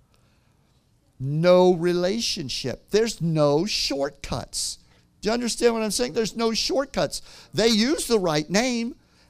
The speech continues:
and the right idea. The Lord wants people delivered from evil spirits.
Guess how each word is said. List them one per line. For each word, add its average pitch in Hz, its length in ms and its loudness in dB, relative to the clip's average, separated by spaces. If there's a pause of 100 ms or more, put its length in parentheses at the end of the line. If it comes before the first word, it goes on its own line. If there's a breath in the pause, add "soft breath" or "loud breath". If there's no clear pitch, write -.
and 240 160 4
the 247 120 6
right 247 260 4
idea. 254 520 2
The 127 200 0
Lord 190 340 4
wants 190 320 -2
people 214 300 -2
delivered 185 640 2
from 196 180 -4
evil 180 260 -4
spirits. - 600 -8